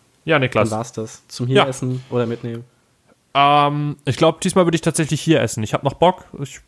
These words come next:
Speaker 1: fühl mich gut. Und ja, ne? Zum
Speaker 2: Ich
Speaker 1: hier
Speaker 2: nehme
Speaker 1: essen
Speaker 2: mir schön
Speaker 1: diesmal.
Speaker 2: einen großen Döner mit, ein halbes Fladenbrot. Ja, gönn ich mir. Hab ich erst
Speaker 1: Al-
Speaker 2: mal ein paar Tage was von.
Speaker 1: Hähnchen oder, äh, ja, wie heißt das andere Fleisch? Ist ja nicht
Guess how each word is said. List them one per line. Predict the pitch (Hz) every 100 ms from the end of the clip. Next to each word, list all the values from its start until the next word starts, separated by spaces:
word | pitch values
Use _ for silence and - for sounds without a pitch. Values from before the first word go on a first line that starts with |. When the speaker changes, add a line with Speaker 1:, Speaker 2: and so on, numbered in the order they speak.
| -
Speaker 1:
fühl | - 151
mich | 135 -
gut. | 160 165 _ _ _ _ _ _ _ _ _
Und | - 123 123 123
ja, | 110 101 _ _ _ _ _ _ -
ne? | 131 143 _ _
Zum | - 143
Speaker 2:
Ich | 131
Speaker 1:
hier | 120
Speaker 2:
nehme | 160
Speaker 1:
essen | 156
Speaker 2:
mir |
schön | - 180
Speaker 1:
diesmal. | 185 180
Speaker 2:
einen | 160
großen | 156 175 147
Döner | 151 165
mit, | 160 160 -
ein | 143
halbes | 165 160 -
Fladenbrot. | 143 151 139 139 139 - _ -
Ja, | 120 131 131
gönn | 127 127
ich | 131
mir. | 127 123 123 - - - _ _ _ _ _
Hab | 135
ich | 143
erst | 139
Speaker 1:
Al- | 139
Speaker 2:
mal |
ein | 131
paar | 135
Tage | 139 131 127
was | -
von. | 127 123 127 _ _ _
Speaker 1:
Hähnchen | - 147 180 233 233 240
oder, | 180 180 165 156 151 147 147 143 135 135 131 131 127 131 - _ _ _ _ _ _ _ _ _ _ _ _ _ _ _ _ _ _ _ _ -
äh, |
ja, | 98
wie | 107
heißt | 131 117
das | 120
andere | 131 101
Fleisch? | 107 98 - -
Ist | -
ja | -
nicht | 117 127 -